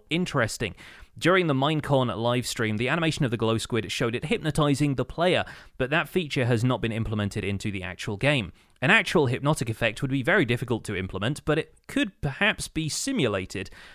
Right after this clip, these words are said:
by having a dazzling effect if you looked at it, similar to how Endermen become aggressive when you look at them. I would imagine that it'd be similar to the nausea effect, except it might show bursts of light,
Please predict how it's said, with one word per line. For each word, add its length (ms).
by 140
having 280
a 140
dazzling 520
effect 340
if 120
you 80
looked 220
at 200
it, 120
similar 320
to 100
how 220
Endermen 440
become 240
aggressive 520
when 180
you 140
look 180
at 140
them. 240
I 140
would 80
imagine 400
that 140
it'd 120
be 80
similar 360
to 160
the 80
nausea 500
effect, 340
except 380
it 80
might 180
show 280
bursts 420
of 100
light, 300